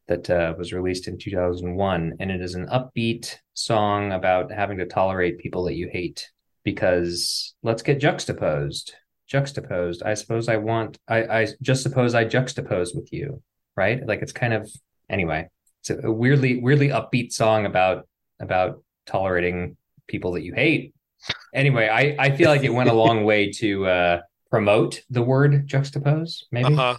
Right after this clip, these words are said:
Speaker 1: Just started, started to hear it suddenly after two thousand one because they, they got into, uh, cool Welsh bands.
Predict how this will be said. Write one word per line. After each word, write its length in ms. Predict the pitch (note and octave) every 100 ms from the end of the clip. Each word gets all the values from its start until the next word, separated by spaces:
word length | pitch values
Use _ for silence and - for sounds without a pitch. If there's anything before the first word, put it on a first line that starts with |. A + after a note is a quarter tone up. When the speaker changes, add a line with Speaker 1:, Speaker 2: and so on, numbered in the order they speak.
| _ _ -
Speaker 1:
Just 180 | A2 -
started, 320 | A#2+ A2+ A#2+
started 280 | D3 A#2 A2+
to 60 |
hear 140 | C3+ B2
it 120 | -
suddenly 360 | C3 B2+ B2
after 220 | A#2 A2+ A#2+
two 140 | B2
thousand 320 | A#2 A2 G#2+
one 320 | G#2 G#2 A2
because 260 | A2+ - G2
they, 360 | G2+ F#2+ F#2+ G2 -
they 320 | G#2+ G2+ F#2+ F#2 _ - C#3+ -
got 260 | F#2+ F#2
into, 440 | G2+ F#2+ G2 F#2+ F#2
uh, 300 | F2+ F2+ F#2 _ _ _
cool 200 | A2+ G2+
Welsh 260 | G2 G2 -
bands. 400 | A2+ A2 A2+